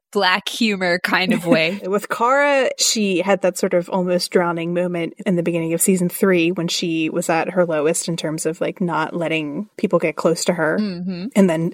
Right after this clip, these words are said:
Speaker 2: an interpersonal connection popped into her head, and then <laughs> she saved herself. But obviously in this episode we had Lena's mom referenced, who had drowned, and then we had the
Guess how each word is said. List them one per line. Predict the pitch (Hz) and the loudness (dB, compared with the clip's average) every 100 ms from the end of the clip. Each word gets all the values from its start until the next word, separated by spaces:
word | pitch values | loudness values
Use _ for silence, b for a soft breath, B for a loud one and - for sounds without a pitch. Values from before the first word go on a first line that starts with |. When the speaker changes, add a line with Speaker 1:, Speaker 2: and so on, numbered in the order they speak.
| - | 0
Speaker 2:
an | 202 | 0
interpersonal | 196 180 190 185 190 202 175 202 | 2 2 2 2 2 2 0 0
connection | 180 156 - 170 | -2 -2 -2 -2
popped | 185 160 165 190 | 0 -4 -2 -2
into | 180 180 | 2 2
her | 175 | 2
head, | 175 165 | 0 0
and | 175 170 | -2 -2
then | 175 214 - | 2 2 2
<laughs> | |
she | - 220 | -2 -2
saved | 214 240 233 | 2 2 2
herself. | 202 190 165 190 - | 0 4 2 2 0
But | 208 190 | 0 0
obviously | 185 175 165 - 165 | 0 -2 -2 -4 -4
in | 170 | -4
this | 170 185 | -4 -4
episode | - 190 175 | -2 0 0
we | 170 | 0
had | 170 165 165 202 - | -2 -2 -2 -6 -10
Lena's | 185 180 160 170 | -4 -2 -4 -2
mom | 175 160 165 | 0 0 -2
referenced, | 175 170 190 170 185 - | -4 -2 -2 -2 -4 -8
who | - 190 151 151 151 - _ | -6 -4 -4 -6 -8 -12 _
had | 180 160 | -6 -4
drowned, | 156 143 143 170 - _ | -4 -4 -4 -6 -10 _
and | 180 160 | -8 -6
then | 151 156 | -6 -4
we | 160 | -2
had | 170 151 - | 0 0 -4
the | _ | _